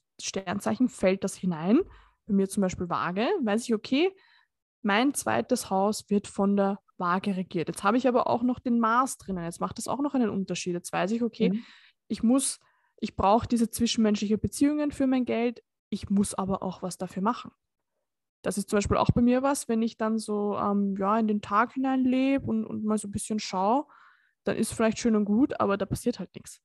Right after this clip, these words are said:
Speaker 1: So, es braucht
Speaker 2: Mhm.
Speaker 1: bei mir auch wirklich diese Initiative, dass ich etwas beginne, etwas anfange, das dann auch wirklich Geld kommt. So zum Beispiel, ähm,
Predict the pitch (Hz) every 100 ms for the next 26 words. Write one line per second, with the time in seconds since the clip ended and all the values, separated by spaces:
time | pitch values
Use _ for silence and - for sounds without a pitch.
0 | _ - - - - _ - 175 190 175
1 | 180 214 240 - 208 220 - 226 214 -
2 | - 226 226 - 196 - - 220 247 294
3 | 294 214 - - 202 - - - - _
4 | 202 - 190 - 196 - 226 240 285 226
5 | 208 - - 202 196 233 240 226 190 202
6 | - - - - 208 - - - 170 160
7 | - - 226 190 - - - _ _ _
8 | _ _ _ _ _ - - 214 262 -
9 | - 214 220 - 240 240 - - _ _
10 | - 208 208 202